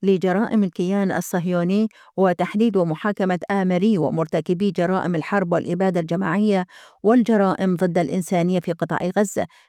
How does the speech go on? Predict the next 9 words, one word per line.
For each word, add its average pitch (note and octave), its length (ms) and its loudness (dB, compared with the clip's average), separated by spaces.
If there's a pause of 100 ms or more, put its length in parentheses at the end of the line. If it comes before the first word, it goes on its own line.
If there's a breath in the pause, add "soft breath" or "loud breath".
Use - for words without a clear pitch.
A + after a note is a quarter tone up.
بهدف F3+ 440 0
إنهاء F3 500 -2
إفلات F3 320 -2
الكيان F#3 540 0 (340 soft breath)
من A3 140 6
العقاب F3 640 0
على F#3 260 2
مدى F3+ 240 2
عدة E3+ 340 0